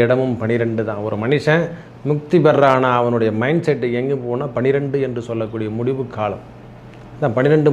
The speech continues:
முடிவு இல்லை. மனிதன் இயற்கையோடு தான் வாழறான். அடுத்தது ஆரம்பிக்கும்ன்ற காலம், புதுசா திருப்பி ஸ்டார்ட் பண்ணானா, ஒண்ணாம் இடத்தை தான் ஸ்டார்ட் பண்ணணும். அவங்க ரெண்டாம் இடம் தான் அவருக்கு ஒன்றாம் இடமாக வருகிறது. அவங்களுக்கு ரெண்டாம் இடம் தான் வாழ்க்கையில ஒன்றாம் இடமா வருது. அதுதான் முதல்ல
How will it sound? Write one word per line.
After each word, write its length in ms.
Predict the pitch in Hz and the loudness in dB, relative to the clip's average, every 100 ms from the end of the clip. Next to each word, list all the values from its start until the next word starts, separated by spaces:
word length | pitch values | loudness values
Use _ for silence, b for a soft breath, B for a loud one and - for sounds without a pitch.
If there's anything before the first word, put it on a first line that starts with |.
| 135 | 4
முடிவு 220 | 143 156 156 | 4 2 2
இல்லை. 180 | 127 87 - - B B - 131 | 0 -4 -14 -20 B B -4 2
மனிதன் 340 | 151 156 135 | 4 6 6
இயற்கையோடு 480 | 147 147 160 160 165 170 | 4 4 4 6 6 4
தான் 120 | 139 | 4
வாழறான். 340 | 135 143 113 90 135 | 4 2 -2 -2 -2
அடுத்தது 300 | 151 196 170 147 | -2 2 4 6
ஆரம்பிக்கும்ன்ற 600 | 165 160 156 147 139 139 139 | 4 2 0 -2 -2 -2 0
காலம், 260 | 151 165 156 | 0 -2 -4
புதுசா 260 | 156 180 160 160 | -4 -2 0 0
திருப்பி 300 | 165 170 151 | -2 -2 0
ஸ்டார்ட் 220 | 151 151 | -2 -2
பண்ணானா, 240 | 160 190 175 | -4 -2 0
ஒண்ணாம் 260 | 147 180 180 | 2 2 2
இடத்தை 180 | 170 151 | 0 -2
தான் 100 | 185 | -4
ஸ்டார்ட் 240 | 151 143 - | -2 -4 -6
பண்ணணும். 300 | 123 107 - - B B B - | -8 -8 -12 -20 B B B -4
அவங்க 300 | 131 131 123 113 | 0 0 0 0
ரெண்டாம் 340 | 123 156 160 | 2 4 4
இடம் 200 | 156 156 156 | 4 2 2
தான் 120 | 151 | 2
அவருக்கு 260 | 135 120 117 113 | 0 -2 -4 -4
ஒன்றாம் 340 | 113 139 143 | -2 -2 -2
இடமாக 340 | 131 127 127 123 | -4 -6 -6 -6
வருகிறது. 320 | 113 104 104 - - - - - - - - - - - - - 110 | -8 -8 -12 -16 -20 -20 -20 -20 -20 -20 -20 -20 -20 -20 -20 -12 -6
அவங்களுக்கு 400 | 113 110 101 98 107 156 | -4 -2 -4 -2 -2 -2
ரெண்டாம் 380 | 101 139 165 175 165 | 0 4 4 6 6
இடம் 200 | 160 170 | 4 2
தான் 160 | 180 151 131 | 2 2 4
வாழ்க்கையில 420 | 156 160 165 180 156 | 4 2 2 4 4
ஒன்றாம் 380 | 151 190 208 202 | 2 4 4 2
இடமா 220 | 190 185 175 | 0 0 0
வருது. 200 | 151 127 127 | -2 -2 -2
அதுதான் 300 | 147 180 175 | 0 0 0
முதல்ல 240 | 151 160 | 0 0